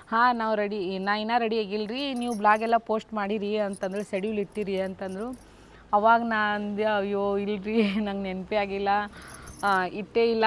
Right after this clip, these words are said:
ಅದು ನಂಗೆ ಇಡ್ಬೇಕಂತ ಹೇಳ್ಕಿಸಿಂದ ಬಂದೇ ಇಲ್ಲ ಮೈಂಡಿಗೆ. ಆದ್ರೆ ಬ್ಲಾಗ್ ರೆಡಿ ಮಾಡಿ ಇಟ್ಟಿದ್ದೆ, ಒಂದು ಬ್ಲಾಗ್ ಎಡಿಟ್ ಎಲ್ಲ ಆಗಿತ್ತು, ಇನ್ನೊಂದು ಬ್ಲಾಗ್ ಎಡಿಟ್ ಅದು ಆಗಿದ್ದಿಲ್ಲ. ಆ, ನನ್ನ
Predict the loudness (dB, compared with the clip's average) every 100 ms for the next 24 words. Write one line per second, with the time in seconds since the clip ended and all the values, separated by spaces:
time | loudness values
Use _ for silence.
0 | 6 6 2 -2 -2 -2 -2 0 0 0
1 | 0 0 -2 -2 -4 -4 -6 -4 0 0
2 | 0 -2 0 0 0 -2 -2 -2 -4 -4
3 | -2 -2 -2 0 2 2 -2 -4 -4 -4
4 | -4 -6 -4 -2 -2 -4 -2 -2 -2 -4
5 | -4 -6 -6 -4 -4 -4 -6 -8 -8 -10
6 | _ -20 -20 -10 -4 -2 -2 0 0 0
7 | 0 0 2 0 -4 -4 -4 -2 -2 -2
8 | -6 -4 -2 -2 -4 -16 -20 -20 -6 -2
9 | 0 -2